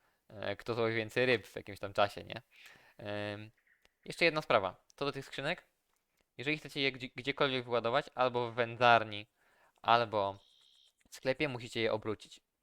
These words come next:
przyciskając scrolla i obrócić i wtedy te ryby wa-, wam się wyładują. Jeżeli je postawicie,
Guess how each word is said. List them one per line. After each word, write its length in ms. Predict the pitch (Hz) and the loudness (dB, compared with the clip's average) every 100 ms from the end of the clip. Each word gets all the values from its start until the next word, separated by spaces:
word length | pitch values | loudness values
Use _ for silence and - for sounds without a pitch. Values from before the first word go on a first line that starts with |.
| - | -18
przyciskając 680 | - 110 110 - 107 104 | -16 -14 -14 -8 -6 -6
scrolla 340 | - 139 131 123 | -4 0 2 2
i 140 | - | -2
obrócić 480 | - 104 107 - - | -8 -8 -10 -12 -20
i 60 | |
wtedy 180 | - 107 | -16 -12
te 100 | 92 | -6
ryby 240 | 101 98 95 | -6 -6 -6
wa-, 140 | 101 | -6
wam 220 | 101 98 | -6 -8
się 240 | - 104 98 _ _ _ _ - | -8 -12 -14 _ _ _ _ -16
wyładują. 480 | 104 107 110 101 90 | -2 0 2 -2 -6
Jeżeli 300 | 104 117 117 | -6 -2 -2
je 80 | |
postawicie, 560 | 113 - 113 110 110 104 | -4 -4 -4 -2 -2 -2